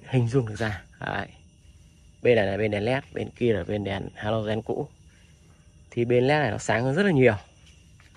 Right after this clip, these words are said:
Đấy. Tuy nhiên là các bạn nhìn thấy những cái đường cắt các thứ ấy, nó vẫn giống y hệt như bên đèn cũ. Đấy. Có nghĩa là cái, um, cái, cái, cái, cái sáng ấy,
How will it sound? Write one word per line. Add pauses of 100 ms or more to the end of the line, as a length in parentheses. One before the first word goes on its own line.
(320)
Đấy. (140)
Tuy
nhiên
là
các
bạn
nhìn
thấy
những
cái (280)
đường
cắt
các
thứ
ấy, (920)
nó
vẫn (120)
giống
y
hệt
như
bên (1080)
đèn
cũ. (720)
Đấy. (680)
Có
nghĩa
là (300)
cái,
um, (1200)
cái,
cái,
cái,
cái
sáng
ấy,